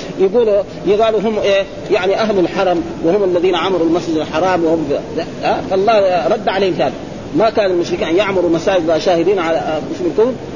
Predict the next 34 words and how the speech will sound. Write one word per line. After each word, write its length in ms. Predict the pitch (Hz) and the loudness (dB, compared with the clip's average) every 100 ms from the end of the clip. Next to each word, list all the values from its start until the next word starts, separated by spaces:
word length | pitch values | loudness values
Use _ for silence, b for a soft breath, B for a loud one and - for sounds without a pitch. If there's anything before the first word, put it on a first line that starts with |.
| - | -2
أولئك 200 | 196 185 | 0 2
ح-، 380 | 196 202 - - | 0 -2 -2 -2
حبطت 220 | 196 175 | -2 0
أعمالهم 320 | 160 208 196 | 0 2 2
وفي 120 | 175 | 2
النار 280 | 175 185 202 | 2 2 2
هم 120 | 185 170 | 2 2
خالدون". 300 | 165 143 196 | 0 0 0
إنما 160 | 190 180 | 2 2
يعمر 300 | 208 214 190 | 2 0 0
مساجد 360 | 180 196 185 | 0 0 2
الله 240 | 170 175 190 | 2 2 2
إيه؟ 220 | 165 170 - - - | 2 0 -2 -10 -2
من 160 | 170 | 0
آمن 440 | 175 220 233 202 175 | 0 0 0 0 2
بالله 340 | 165 175 190 175 | 2 2 0 0
واليوم 280 | 160 165 156 | 2 2 2
الآخر، 360 | 151 139 - - - 127 | 0 -2 -4 -8 -8 -4
يعني 220 | 156 170 170 170 | 0 0 0 0
المراد 340 | 170 180 165 | 2 4 2
بالعمارة 440 | 185 180 180 214 | 0 0 0 2
إيه؟ 220 | 185 175 185 156 | 2 2 0 0
المعنوية. 580 | 156 156 160 170 170 - - - - - - - - - | 0 0 2 0 0 -4 -10 -12 -12 -10 -10 -12 -12 -6
ها؟ 260 | 139 202 196 | -2 0 0
العمارة 520 | 160 143 160 233 240 | -2 0 2 2 2
المعنوية. 360 | 170 156 156 151 | 0 0 0 0
مثلًا 260 | 233 220 | 0 0
مسجد 340 | 202 240 214 214 | 2 0 0 0
رسول 320 | 180 214 196 | 2 2 2
الله 160 | 180 | 4
صلى 80 | 175 | 2
الله 120 | 160 | 0
عليه 100 | 147 | -2
وسلم 260 | 170 165 156 | 0 0 0